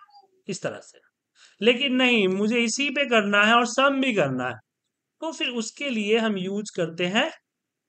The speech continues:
कस्टम फॉर्मेटिंग। हम सिलेक्ट करेंगे डेटा को और हम जाएंगे किसमें? नंबर में, और यहाँ कस्टम में आएंगे, और कस्टम में यहाँ हम डालेंगे ज़ीरो,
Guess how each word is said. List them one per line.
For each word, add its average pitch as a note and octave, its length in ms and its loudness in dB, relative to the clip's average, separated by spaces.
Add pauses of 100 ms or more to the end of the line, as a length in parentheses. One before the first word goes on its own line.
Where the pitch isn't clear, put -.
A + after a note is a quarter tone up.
(460)
कस्टम A#3+ 400 6
फॉर्मेटिंग। C3 400 -4 (400)
हम A3+ 160 4
सिलेक्ट B3 480 2
करेंगे A3 280 2
डेटा E3+ 340 4
को G3+ 420 4 (300)
और G#3 180 6
हम G3+ 200 2
जाएंगे E3+ 600 4
किसमें? B3 480 -2 (280)
नंबर E3 400 2
में, A#3 300 2 (340)
और F3+ 140 2
यहाँ A3 500 4
कस्टम F3+ 420 2
में B2 160 0
आएंगे, G2+ 360 -14 (380)
और F3 120 -4 (100)
कस्टम C#4 440 2
में G#3 200 4
यहाँ F3 560 2
हम G#3 120 4
डालेंगे E3 440 2
ज़ीरो, E3 640 0